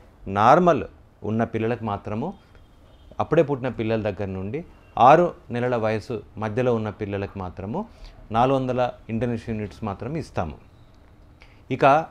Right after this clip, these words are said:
ఆరు నెలల వయసు దాటిన తర్వాత అంటే ఏడో నెల నుంచి సంవత్సరం వరకు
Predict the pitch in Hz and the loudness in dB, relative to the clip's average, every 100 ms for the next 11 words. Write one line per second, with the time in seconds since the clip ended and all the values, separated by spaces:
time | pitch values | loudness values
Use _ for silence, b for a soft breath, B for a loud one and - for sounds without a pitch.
0 | - 131 160 160 160 135 135 165 139 127 | 4 6 6 4 2 2 2 0 2 2
1 | 135 123 110 104 95 101 107 135 113 143 | 2 -2 -2 -4 -4 -8 -6 -4 4 6
2 | 175 156 139 123 113 175 214 b b - | 6 6 0 -2 -4 -6 -8 b b -6
3 | 123 131 147 156 135 110 104 - | 0 0 0 -2 0 -2 -2 -4